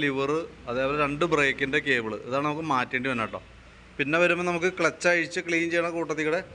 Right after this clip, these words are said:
അതിനകത്ത് ഗ്രീസ് ചെയ്യുമ്പോൾ അതിനകത്ത് ഈ റബ്ബർ ഒരു ചതഞ്ഞ രീതിയിൽ നിൽക്കുന്നുണ്ട്. ഏകദേശം ഒരു അമ്പത് രൂപയ്ക്ക് നമുക്ക് അതിന് കോസ്റ്റ് വന്നുള്ളൂ. ആ റബ്ബറും കൂടി നമുക്കൊന്ന് മാറ്റി റീസെറ്റ് ചെയ്യാം. പിന്നെ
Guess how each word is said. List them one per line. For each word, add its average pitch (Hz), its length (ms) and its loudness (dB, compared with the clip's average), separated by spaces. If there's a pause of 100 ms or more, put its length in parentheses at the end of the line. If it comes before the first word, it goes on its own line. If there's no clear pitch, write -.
(280)
അതിനകത്ത് 151 340 -2
ഗ്രീസ് 147 240 0
ചെയ്യുമ്പോൾ 165 260 0
അതിനകത്ത് 156 320 -4
ഈ - 20 -2 (100)
റബ്ബർ 147 300 -2
ഒരു 165 160 -6 (100)
ചതഞ്ഞ 139 280 -4 (100)
രീതിയിൽ 147 240 -2
നിൽക്കുന്നുണ്ട്. 123 480 -8
ഏകദേശം 123 320 -6
ഒരു 156 100 -2
അമ്പത് 147 260 -4
രൂപയ്ക്ക് 151 200 -2
നമുക്ക് 147 160 -6
അതിന് 143 160 -8
കോസ്റ്റ് 131 260 -4
വന്നുള്ളൂ. 123 260 -8 (600)
ആ - 20 -2 (460)
റബ്ബറും 127 300 -6
കൂടി 143 160 -2
നമുക്കൊന്ന് 143 300 -8 (360)
മാറ്റി 131 340 -4
റീസെറ്റ് 113 300 -6
ചെയ്യാം. 92 160 -8 (560)
പിന്നെ 143 180 -2